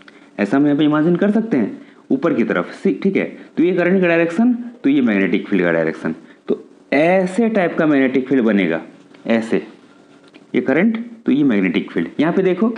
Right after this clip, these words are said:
करंट नीचे जा रहा है, अगर यहाँ पे एक तो पॉइंट हम लेते हैं, current is downward, ठीक है, so this is the field, इस तरह से ये फील्ड बनेगा,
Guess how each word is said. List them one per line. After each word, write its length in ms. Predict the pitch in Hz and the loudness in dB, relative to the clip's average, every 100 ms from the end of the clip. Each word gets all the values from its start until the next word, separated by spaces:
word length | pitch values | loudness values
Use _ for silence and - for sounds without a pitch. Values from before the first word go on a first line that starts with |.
| - - - | -8 -14 -4
करंट 260 | 160 175 175 | 0 2 2
नीचे 260 | 156 185 | 2 2
जा 160 | 185 185 | 2 2
रहा 220 | 185 196 | 2 2
है, 160 | 214 - - - | 2 -2 -10 -4
अगर 160 | 131 147 | 0 2
यहाँ 220 | 143 160 | 2 2
पे 100 | 151 | 0
एक 120 | 160 | 0
तो 80 | 165 | -2
पॉइंट 340 | 156 156 156 | 0 0 2
हम 100 | 160 | 2
लेते 240 | 160 160 165 | 2 2 2
हैं, 300 | 190 208 - - - - - | 0 -2 -12 -20 -20 -10 0
current 260 | 139 156 | 2 2
is 120 | 147 | 2
downward, 400 | 127 143 160 226 233 - - - | 2 4 4 2 0 -8 -18 -4
ठीक 140 | 202 190 | 0 2
है, 140 | 101 - - - | 0 -4 -14 -20
so 200 | - 196 208 - - 233 | -4 -2 0 0 -2 0
this 280 | 170 - | 0 0
is 140 | 262 240 | 0 2
the 140 | 180 151 | 0 -2
field, 300 | - 95 76 - - - - - - - - - - - | 0 -2 -2 -10 -20 -20 -20 -20 -20 -20 -20 -20 -12 -2
इस 260 | 185 220 226 | 0 0 0
तरह 220 | 196 175 | 0 0
से 160 | 165 190 | 2 2
ये 60 | 202 | 2
फील्ड 260 | 202 113 | 2 2
बनेगा, 340 | 98 90 78 | 2 0 0